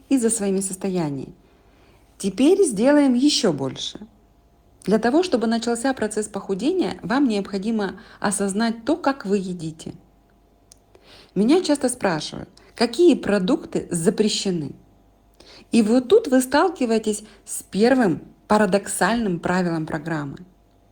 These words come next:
У нас нет запрещённых продуктов. Да, никаких. Да,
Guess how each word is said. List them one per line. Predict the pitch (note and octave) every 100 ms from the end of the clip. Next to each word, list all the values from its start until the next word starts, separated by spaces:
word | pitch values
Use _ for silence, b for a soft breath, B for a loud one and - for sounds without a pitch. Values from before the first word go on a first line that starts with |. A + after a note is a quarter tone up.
| _ _ -
У |
нас | C4+ C#4+ C4+ -
нет | G3+ G#3 C4 G3
запрещённых | G3 G3 F#3 - G3 G3 F#3+
продуктов. | F#3 E3 D3+ - - - _ _ _ b b b b
Да, | E3 D#3+ A#3 E4+
никаких. | D#4+ B3 A#3 A3+ - D3 - _ _ _ B B B B -
Да, | D#3+ D3+ A3+ D4